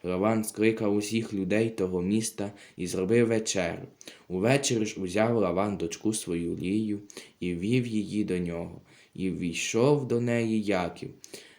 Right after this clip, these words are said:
І дав Лаван служницю свою Зелфу у служниці дочці своїй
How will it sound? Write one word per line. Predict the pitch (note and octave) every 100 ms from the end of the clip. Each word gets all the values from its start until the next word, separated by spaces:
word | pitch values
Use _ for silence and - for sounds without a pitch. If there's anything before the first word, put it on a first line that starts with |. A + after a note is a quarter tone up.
| _ -
І | E2+
дав | A2 B2+ C#3+
Лаван | C#3 C3 C3+ C3
служницю | C3 B2 A#2+ C3 A#2 -
свою | - - E2+ F2
Зелфу | F2 A#2 A#2 G2+ - -
у | -
служниці | - D#2+ E2+ A2 C3 C3+ F#2
дочці | D#2 E2+ - A2+
своїй | B2+ - F2 F2 G2+ G#2